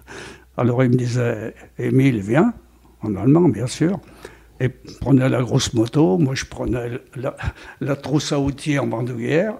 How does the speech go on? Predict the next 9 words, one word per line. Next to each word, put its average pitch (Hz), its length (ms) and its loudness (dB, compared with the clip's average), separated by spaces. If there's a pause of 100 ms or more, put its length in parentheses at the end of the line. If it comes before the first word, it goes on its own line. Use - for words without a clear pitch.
(120)
et 202 100 -4
on 175 100 2
montait 147 640 2
dans 120 160 0
la 127 100 4
montagne. 120 540 2 (880)
Il, 139 280 -6
il 135 180 2
arrivait, 127 720 4